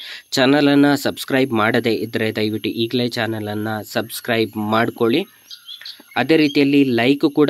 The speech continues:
ಮಾಡಿ, ಹಾಗೆ ಇತರರಿಗೂ ಕೂಡ ಹಂಚ್ಕೊಳ್ಬೋದು ನೀವು. ಎಸ್ ಫ್ರೆಂಡ್,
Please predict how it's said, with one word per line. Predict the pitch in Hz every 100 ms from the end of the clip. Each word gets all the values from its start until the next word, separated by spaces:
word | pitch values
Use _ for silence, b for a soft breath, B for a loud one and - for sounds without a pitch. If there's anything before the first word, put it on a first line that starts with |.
| 139
ಮಾಡಿ, | 135 131 135 151
ಹಾಗೆ | 113 117 120 127
ಇತರರಿಗೂ | 139 120 123 113 113 110 113
ಕೂಡ | 123 131
ಹಂಚ್ಕೊಳ್ಬೋದು | 190 127 110 110 101 90 95 92 95
ನೀವು. | 98 113 202 B B B B B B B B B B B - - -
ಎಸ್ | 143 -
ಫ್ರೆಂಡ್, | -